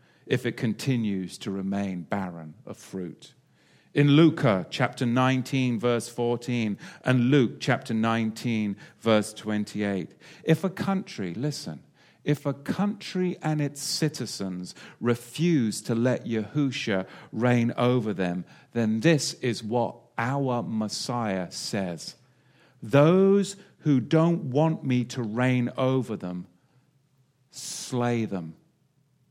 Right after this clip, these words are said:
before me." Who's your king? Who's your Mashiach? This is sharper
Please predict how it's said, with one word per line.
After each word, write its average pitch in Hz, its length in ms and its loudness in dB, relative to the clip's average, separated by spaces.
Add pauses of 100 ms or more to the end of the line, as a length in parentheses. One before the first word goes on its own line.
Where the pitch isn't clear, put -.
(540)
before 98 480 -6
me." 82 280 -12 (960)
Who's 139 220 -2
your 101 180 -4
king? 82 400 -12 (1200)
Who's 156 400 6
your 123 160 0
Mashiach? 98 840 -4 (3750)
This 135 260 -12
is 98 120 -12
sharper 131 800 -8